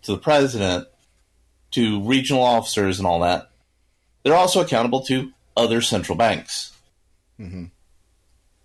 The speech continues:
Speaker 1: But, but again, you know, it's a secret master plan organization controlled by the Jews.
Speaker 2: <laughs> Right. We'll get to,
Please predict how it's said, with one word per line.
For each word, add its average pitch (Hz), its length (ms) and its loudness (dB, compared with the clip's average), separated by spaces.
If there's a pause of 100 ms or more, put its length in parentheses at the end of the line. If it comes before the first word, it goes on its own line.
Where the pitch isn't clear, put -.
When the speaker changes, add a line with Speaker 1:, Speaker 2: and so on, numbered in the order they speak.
(480)
Speaker 1:
But, 104 220 0
but 104 120 2
again, 95 200 0
you 92 80 0
know, 82 160 -2
it's - 160 -10
a 95 160 -2
secret - 420 -6
master 87 340 -2
plan 82 480 -2
organization 82 640 -4
controlled - 320 -4
by 82 80 0
the 76 80 -6
Jews. 78 500 -6
Speaker 2:
<laughs> - 40 -8 (180)
Right. - 400 -16 (580)
We'll 165 80 0
get 175 180 -2
to, 175 140 -4